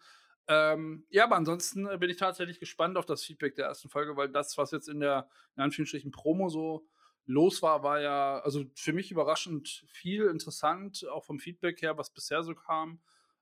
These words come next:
ähm, wer sich da auch irgendwie gemeldet hat in, in meiner Bubble. Und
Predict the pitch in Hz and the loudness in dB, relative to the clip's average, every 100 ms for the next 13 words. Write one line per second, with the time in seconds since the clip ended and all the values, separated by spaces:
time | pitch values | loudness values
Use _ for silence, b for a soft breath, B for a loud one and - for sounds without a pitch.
0 | - 147 143 135 147 165 - 151 - 160 | -2 2 2 4 0 0 0 0 0 -4
1 | 156 151 139 143 151 147 - 147 - - | -4 -4 -4 0 0 0 -6 -10 -12 -10
2 | 156 147 143 151 151 147 143 135 135 147 | -8 -6 -8 -10 -2 0 0 0 -2 -2
3 | 151 151 - _ _ _ _ - 151 143 | -2 -4 -10 _ _ _ _ -4 4 4
4 | 139 139 135 135 131 131 131 - - | 4 2 0 0 0 -2 -6 -10 -14